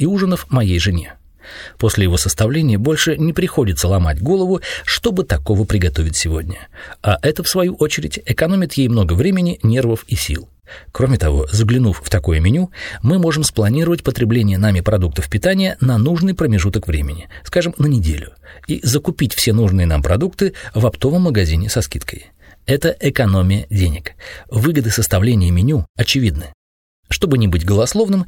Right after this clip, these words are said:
давайте приведу пример нашего семейного меню на неделю. Понедельник. Борщ, пюре с котлетами. Вторник. Суп из домашней лапши, гречка с курицей.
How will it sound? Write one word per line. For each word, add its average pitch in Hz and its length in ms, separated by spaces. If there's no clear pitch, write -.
давайте 196 360
приведу 131 340
пример 127 460
нашего 104 360
семейного 85 420
меню 147 380
на 143 80
неделю. 76 440
Понедельник. 120 720
Борщ, 127 440
пюре 110 220
с 107 60
котлетами. 69 540
Вторник. 135 640
Суп - 300
из 120 140
домашней 110 360
лапши, 80 320
гречка 123 340
с - 40
курицей. - 500